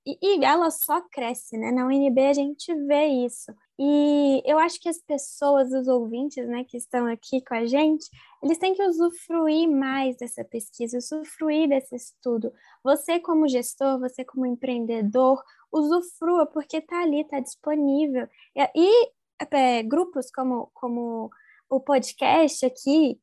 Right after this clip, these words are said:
que buscam traduzir essa informação e tra-, e deixar ela cada vez mais disponível, são extremamente necessários, porque muitas vezes a gente ali na dinâmica, na correria do mercado,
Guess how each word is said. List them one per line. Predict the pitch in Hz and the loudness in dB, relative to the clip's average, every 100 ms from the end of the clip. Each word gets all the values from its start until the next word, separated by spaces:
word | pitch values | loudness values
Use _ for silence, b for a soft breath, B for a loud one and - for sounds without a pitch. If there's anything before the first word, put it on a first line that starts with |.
| - | -8
que | 277 - - | -6 -6 -6
buscam | 240 302 359 - 294 | -2 0 -2 -4 -6
traduzir | 277 262 254 240 262 | -2 -2 0 -2 0
essa | 277 254 254 | 0 -2 -8
informação | 240 233 240 233 226 - 240 | -12 -12 -10 -8 -8 -6 -4
e | 240 | -4
tra-, | - 240 - B B | -2 -4 -4 B B
e | 262 | 0
deixar | 277 277 285 | 2 4 4
ela | 277 277 | 4 2
cada | 320 359 330 | -2 2 2
vez | 254 254 294 330 285 | 2 2 2 0 -2
mais | 262 254 | -4 -4
disponível, | 247 - _ 233 247 311 277 240 b b b _ | -8 -14 _ -4 0 2 2 -2 b b b _
são | 294 320 359 320 - | -2 0 0 -4 -6
extremamente | 294 330 370 403 370 370 370 339 | -6 -4 -2 -2 -4 -4 -4 -4
necessários, | 330 330 349 - 262 262 247 226 - b b _ | -4 -6 -10 -4 0 0 -2 -8 -16 b b _
porque | 277 277 - 320 | -4 -4 0 2
muitas | 359 359 330 | 2 2 2
vezes | 330 339 302 | 2 2 0
a | 302 | 0
gente | 294 294 302 | -2 -4 -4
ali | 285 285 | -6 -4
na | 285 | -4
dinâmica, | 269 277 269 277 285 277 277 | -4 -2 -2 -2 -4 -6 -10
na | 277 | -10
correria | 269 269 262 254 247 | -4 0 2 2 0
do | 254 | -2
mercado, | 247 220 - - 269 320 277 247 | -4 -6 -12 -4 0 2 2 0